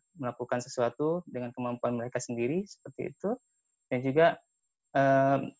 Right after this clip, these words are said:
para remaja juga kadang-kadang masih kurang mampu mandiri secara fina-, finansial, dalam artian peng-, mengatur finansial, eh, mereka, seperti itu. Makanya, eh,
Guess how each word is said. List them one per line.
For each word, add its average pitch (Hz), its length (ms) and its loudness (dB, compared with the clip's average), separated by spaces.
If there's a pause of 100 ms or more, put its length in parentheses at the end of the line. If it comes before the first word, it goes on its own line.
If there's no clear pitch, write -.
(300)
para 143 240 10
remaja 143 320 8
juga 135 160 6
kadang-kadang 135 800 6
masih 131 400 0
kurang 139 240 6
mampu 139 480 2 (240)
mandiri 127 560 4
secara 139 560 4 (320)
fina-, 127 320 2
finansial, 127 400 4
dalam 120 160 4
artian 139 320 2
peng-, - 240 -4
mengatur 123 640 2 (400)
finansial, 139 640 4
eh, 123 80 2
mereka, 120 560 4 (160)
seperti 120 320 -2
itu. 117 80 0
Makanya, 143 400 2 (640)
eh, 127 640 8